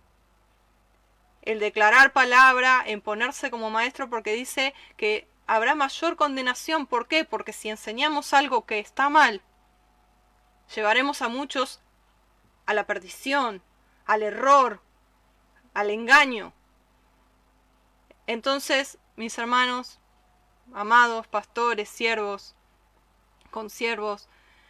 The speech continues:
tenemos que tener un tiempo de teshuvá. Yo quiero que cuando terminemos este video, antes de concluir, quiero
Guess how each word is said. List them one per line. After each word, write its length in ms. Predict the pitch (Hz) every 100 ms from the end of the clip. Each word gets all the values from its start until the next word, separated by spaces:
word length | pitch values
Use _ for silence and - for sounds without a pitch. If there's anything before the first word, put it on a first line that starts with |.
| _ _ _ _ -
tenemos 380 | 220 240 262
que 260 | - 240 233
tener 300 | - 220 240
un 100 | 240
tiempo 680 | - 247 247 240 254 247 262 _ -
de 140 | 208
teshuvá. 560 | - 208 - 196 190 - _ _ _ _
Yo 200 | - 233
quiero 240 | 277 269
que 100 | 247
cuando 300 | 233 214 214
terminemos 640 | 220 220 220 254 277 285 262
este 240 | - 262
video, 500 | 247 226 240 262 285 - _ _ _ _ _ _ _ _ _ _ _ _ _ _ _
antes 300 | - 226 277
de 80 | 262
concluir, 540 | - 220 220 220 247 -
quiero 500 | 240 240 240 226